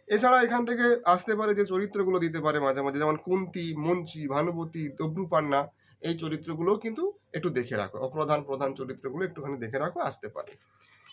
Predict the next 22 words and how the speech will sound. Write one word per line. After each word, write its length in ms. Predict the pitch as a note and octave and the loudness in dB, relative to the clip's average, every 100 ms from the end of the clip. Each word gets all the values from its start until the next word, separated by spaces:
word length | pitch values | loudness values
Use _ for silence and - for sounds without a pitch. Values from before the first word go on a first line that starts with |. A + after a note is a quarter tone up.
| - | 2
এবং 320 | G3+ A#3 B3 | 4 4 4
তারপরে 360 | G3 G3+ A#3+ A#3+ | 4 4 0 -2
চলে 160 | B3 | 2
যাবো 160 | B3+ B3+ | 6 6
পর্যায় 340 | A3 G3 A3 | 6 4 2
গ্রন্থ 200 | G#3+ A3 | 2 0
চার, 460 | A3+ - G3 B2+ G#2 | -4 4 6 6 2
যেখানে 300 | D#3+ F#3 F#3 | -4 -2 0
রয়েছে 280 | F3 F3+ F#3 | 0 -2 -4
ঢোড়াই 320 | D#3 F#3+ G3+ | 2 4 4
চরিত 220 | F3+ D#3+ | 2 -2
মানস, 420 | C#3 B2+ A3 - - - | 0 0 -2 -4 -18 -14
সতীনাথ 320 | D3+ C#3+ C3+ | -6 -4 -2
ভাদুড়ির 280 | C3 C#3 C3+ | -2 0 -2
একটা 120 | C3 | -2
বিখ্যাত 380 | C#3+ D3+ C#3+ B2 | -6 -6 -6 -6
উপন্যাস, 400 | A2 A#2+ D3+ G#3+ - - - - | -6 -4 -2 -4 -10 -18 -18 -8
যেখান 260 | E3 G3 A3 | -2 -2 0
থেকে 140 | A3 | -2
প্রশ্ন 320 | A3 F3+ - F#3 | 0 -2 2 2
আসতে 260 | D#3+ F3 | 2 2
পারে 240 | E3+ F3 | 4 4